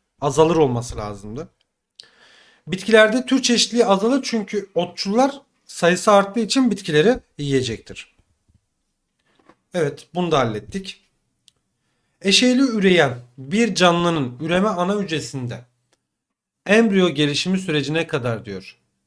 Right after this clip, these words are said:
Kromozom sayısının zamana bağlı değişimi verilmiş.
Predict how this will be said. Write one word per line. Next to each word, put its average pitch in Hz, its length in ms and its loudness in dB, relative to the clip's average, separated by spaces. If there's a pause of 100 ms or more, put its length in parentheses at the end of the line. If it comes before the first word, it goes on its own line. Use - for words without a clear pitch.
Kromozom 175 500 -2
sayısının 135 400 -4
zamana 160 420 0
bağlı 135 240 2
değişimi 165 360 -2
verilmiş. 131 600 -4